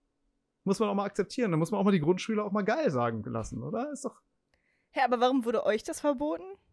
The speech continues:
Speaker 1: Ja, weil es halt so wie horny oder halt irgendwie
Speaker 2: Ach
Speaker 1: so,
Speaker 2: so.
Speaker 1: so, halt jemand, irgendwas ist geil, halt, oder wie sagen wir, so rattig oder sowas halt heißt, oder?
Speaker 2: Rattig.
Speaker 1: Nee, also zu sexuell einfach so, oder?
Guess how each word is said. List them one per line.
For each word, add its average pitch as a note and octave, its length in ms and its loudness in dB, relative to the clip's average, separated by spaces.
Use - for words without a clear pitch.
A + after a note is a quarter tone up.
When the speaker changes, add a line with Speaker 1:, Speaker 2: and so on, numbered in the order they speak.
Speaker 1:
Ja, G#2 320 -10
weil B2+ 120 -6
es B2+ 120 -6
halt C3+ 160 0
so C#3 320 -2
wie C#3 280 -4
horny C#3+ 500 4
oder B2 220 2
halt C3+ 160 0
irgendwie C3 260 0
Speaker 2:
Ach B2 60 0
Speaker 1:
so, B2+ 120 0
Speaker 2:
so. B2+ 320 4
Speaker 1:
so, A#2+ 560 -6
halt B2+ 160 -6
jemand, C3 180 -4
irgendwas C#3 360 -2
ist - 140 -14
geil, D#3 340 2
halt, B2 100 -2
oder B2 380 -4
wie B2 120 -10
sagen D3+ 140 -6
wir, B2+ 60 -6
so A#2+ 80 -4
rattig D#3 400 -4
oder A2+ 160 -2
sowas A2+ 180 -4
halt A2+ 140 -2
heißt, G#2+ 260 -4
oder? C#3+ 140 4
Speaker 2:
Rattig. - 360 -8
Speaker 1:
Nee, G#2+ 300 -8
also C3+ 180 -2
zu D#3 140 -6
sexuell F#3+ 420 -4
einfach A2 320 -4
so, G#2 80 -8
oder? D#3 400 -6